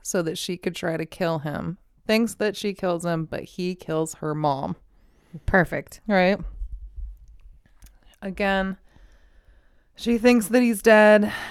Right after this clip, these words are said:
Speaker 1: but when she wakes up from her nightmare,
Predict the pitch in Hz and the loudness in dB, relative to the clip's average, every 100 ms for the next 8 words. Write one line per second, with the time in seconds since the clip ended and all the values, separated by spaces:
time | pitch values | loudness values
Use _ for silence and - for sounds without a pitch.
0 | 175 180 165 123 - 165 156 - 156 170 | -6 0 2 2 -2 -6 -6 -6 -2 2
1 | 196 196 - 202 185 - 175 165 180 170 | 2 2 0 2 2 -2 -4 -2 -2 0
2 | 180 202 156 147 143 165 | 2 2 0 -2 0 -2